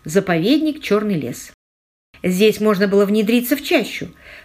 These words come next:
Проход выглядел достаточно широким, чтобы по нему проехал автомобиль, но мог претендовать лишь на звание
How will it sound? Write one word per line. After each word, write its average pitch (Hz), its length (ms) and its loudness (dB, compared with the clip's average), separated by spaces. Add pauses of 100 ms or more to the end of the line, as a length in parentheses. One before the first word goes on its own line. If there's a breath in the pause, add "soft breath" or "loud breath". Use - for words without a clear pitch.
Проход 302 420 2
выглядел 320 420 2
достаточно 311 540 0
широким, 302 500 0 (320 loud breath)
чтобы 233 260 -2
по 254 80 0
нему 262 240 6
проехал 247 360 0
автомобиль, 247 580 0 (320 loud breath)
но 226 240 2
мог 320 240 0
претендовать 254 560 2
лишь 226 220 0
на 208 160 0
звание 196 500 0